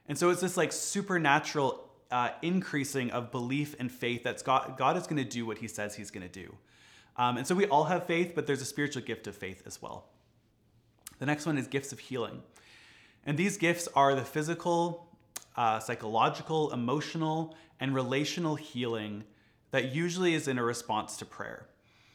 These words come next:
Um, and so there are times where other people will pray for you and that healing happens. Sometimes you pray for yourself and that does.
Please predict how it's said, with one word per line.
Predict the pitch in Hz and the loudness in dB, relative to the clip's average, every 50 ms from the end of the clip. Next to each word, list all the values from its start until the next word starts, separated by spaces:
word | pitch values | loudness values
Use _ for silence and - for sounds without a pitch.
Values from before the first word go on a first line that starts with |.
| _ _ _ - - - - | _ _ _ -20 -20 -4 0
Um, | 120 117 113 113 110 107 | 2 2 2 2 0 -2
and | 123 139 | -2 -4
so | 139 - 156 143 143 143 139 139 | 0 2 2 4 6 6 6 4
there | 135 - 143 147 151 131 | 4 4 4 4 4 4
are | 131 139 139 | 4 4 4
times | 139 - 131 127 135 147 135 | 2 0 0 0 2 0 2
where | 135 135 120 | 0 2 2
other | 117 123 143 | 2 0 -2
people | 139 - 156 - 143 135 | -2 -4 -6 -6 -2 -4
will | 127 120 | -4 -4
pray | - - 117 107 | -2 -4 -4 -4
for | 104 - - 120 127 147 | -4 -6 -6 -4 -2 -2
you | 160 170 170 | 0 0 0
and | 170 160 | 0 0
that | 160 139 - | 0 -2 -2
healing | - - 165 160 160 156 | -4 -4 -2 -2 -2 2
happens. | - 170 160 156 - 175 160 170 165 - - - | 4 2 2 4 2 -2 -2 -2 -4 -8 -12 -14
Sometimes | - - 143 147 156 170 165 135 | -6 -4 -4 -4 -2 -4 -4 -4
you | 135 | -6
pray | 135 - 143 147 | -4 -2 -2 -2
for | 139 - 127 | -2 -2 -4
yourself | 110 104 - - 127 139 190 - - | -6 -4 -2 2 2 2 2 2 0
and | 165 160 | 0 0
that | 156 143 - | 0 2 2
does. | 156 151 156 165 160 - | 4 4 4 2 0 -4